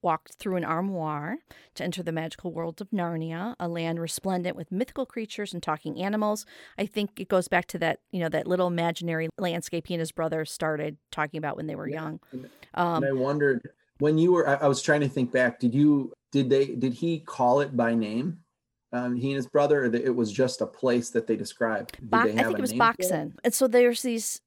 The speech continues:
Speaker 1: series of, a variety of biblical themes are presented, as you <laughs> mentioned. One prominent character is Aslan, the, the lion and the ruler of Narnia,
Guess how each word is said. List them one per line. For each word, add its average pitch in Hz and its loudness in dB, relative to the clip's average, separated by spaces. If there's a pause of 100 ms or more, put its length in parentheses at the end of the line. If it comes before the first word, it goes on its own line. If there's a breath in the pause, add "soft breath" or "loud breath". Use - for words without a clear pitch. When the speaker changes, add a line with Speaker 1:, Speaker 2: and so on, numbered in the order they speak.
(160)
Speaker 1:
series 254 0
of, 190 2 (520)
a 208 4
variety 190 4
of 190 -4
biblical 180 0
themes 185 -4
are 180 -4
presented, 180 -4
as 175 -4
you 196 0
<laughs> 190 0
mentioned. 220 2 (340 loud breath)
One 214 2
prominent 208 -2
character 202 -2
is 185 -2
Aslan, 185 -2
the, 185 -2 (180)
the 185 2
lion 175 -2
and 185 -2
the 175 -4
ruler 175 0
of 190 -4
Narnia, 160 -4